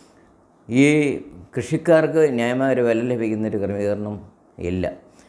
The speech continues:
ഇന്നത്തെ ടെലിവിഷൻ വാർത്തയിൽ മറയൂർ കാന്തല്ലൂരിലെ കൃഷിക്കാരുടെ ചില സങ്കടങ്ങൾ കാണാനിടയായി.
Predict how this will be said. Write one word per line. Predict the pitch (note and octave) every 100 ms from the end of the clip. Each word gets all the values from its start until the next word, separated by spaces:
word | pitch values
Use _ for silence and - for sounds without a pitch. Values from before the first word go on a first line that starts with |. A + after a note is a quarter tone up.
| _
ഇന്നത്തെ | B2 C3+ D3 C#3+ C3 - - A2+ A2 - _ _ _ -
ടെലിവിഷൻ | A#2+ B2 B2 C3+ B2+
വാർത്തയിൽ | A#2 A2+ G#2+ A#2+ A2 G2+ - - _ _ _ _ _ _ -
മറയൂർ | A#2+ B2+ C3+ C#3 C3+ C3
കാന്തല്ലൂരിലെ | A#2 A#2+ A#2+ B2 B2 A2+ A2+ A#2 A#2
കൃഷിക്കാരുടെ | G2+ G#2+ G#2+ A#2 A2 A2
ചില | G#2 G#2 - - - - - _ - -
സങ്കടങ്ങൾ | F#2 G2+ G#2+ A#2+ A#2+ A#2 - -
കാണാനിടയായി. | F#2 F#2+ F#2 E2+ D#2 C#2+